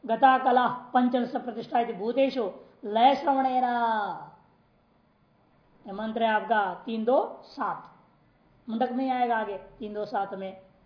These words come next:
वहां गता कला पंच से प्रतिष्ठा। ऐसे भूतों में लय का श्रवण है, जब लय हो जाएगा उसके बाद क्या है, इनकी कोई अस्तित्व ही नहीं रह जाता। लय कौन है?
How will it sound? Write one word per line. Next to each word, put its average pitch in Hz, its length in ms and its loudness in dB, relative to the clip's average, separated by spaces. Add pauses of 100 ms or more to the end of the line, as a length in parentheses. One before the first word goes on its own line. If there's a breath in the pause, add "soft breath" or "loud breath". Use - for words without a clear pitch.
(260)
वहां 233 300 0
गता 262 360 4
कला 226 340 2
पंच 220 360 -2
से 226 60 -10
प्रतिष्ठा। 208 760 -4 (200 loud breath)
ऐसे 220 180 -4
भूतों 190 420 0
में 247 480 -6
लय 226 260 2
का 254 120 -2
श्रवण 226 260 -2
है, 202 420 -10
जब 220 120 2
लय 247 160 6
हो 277 160 6
जाएगा 285 640 4
उसके 262 260 -2
बाद 240 240 2
क्या 277 140 6
है, - 480 2
इनकी 254 320 -4
कोई 240 180 -2
अस्तित्व 277 400 0
ही 415 160 2 (340)
नहीं 214 240 -6
रह 180 180 -4
जाता। 151 440 -16 (2250)
लय 240 180 0
कौन 311 440 4
है? - 340 -8